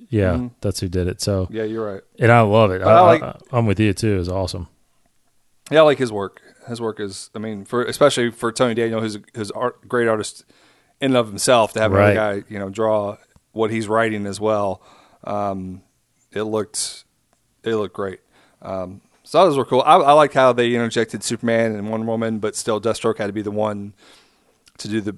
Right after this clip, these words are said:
Speaker 2: majority of, like, you know, the God killing, quote unquote, uh, that was going on. So I, I, I really dug that.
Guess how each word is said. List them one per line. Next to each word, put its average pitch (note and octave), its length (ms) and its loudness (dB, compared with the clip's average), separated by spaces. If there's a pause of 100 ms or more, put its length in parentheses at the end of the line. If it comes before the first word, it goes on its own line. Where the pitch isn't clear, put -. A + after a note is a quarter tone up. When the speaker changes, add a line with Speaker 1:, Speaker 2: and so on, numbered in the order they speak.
Speaker 2:
majority G#2+ 600 -2
of, G2+ 260 -8
like, G2 300 -8
you G#2 100 -14
know, F#2+ 140 -12
the G#2+ 160 -12
God G#2+ 300 -8
killing, A2+ 640 -2 (180)
quote A2 160 -4
unquote, G#2+ 340 -2 (420)
uh, F#2+ 360 -10
that G#2 100 -10
was A2+ 120 -10
going G#2 220 -4
on. G#2+ 240 -2
So G#2+ 120 -4
I, G#2+ 100 0
I, G#2+ 300 -4
I - 20 -4
really G2+ 240 -4
dug G2 220 -10
that. F#2+ 200 -12